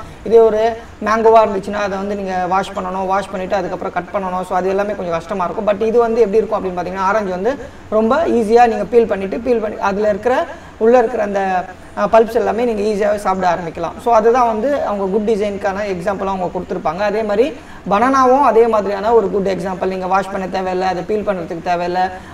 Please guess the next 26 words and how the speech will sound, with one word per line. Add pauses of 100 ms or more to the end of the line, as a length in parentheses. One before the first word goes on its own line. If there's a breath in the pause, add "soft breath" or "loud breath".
(100)
ஆ,
அது
எப்படி
பண்ணணும்
அப்படின்னு
சொல்லிட்டு
யாரும்
உங்களுக்கு
கத்து
தர
தேவையில்ல.
So,
அந்த
மாதிரியான
விஷயத்தை
எல்லாமே
நீங்க
என்ன
பண்ணலாம்னா,
நேச்சரை
பார்த்து
நிறைய
விஷயத்தை
நம்ம
கத்துக்க
முடியும்.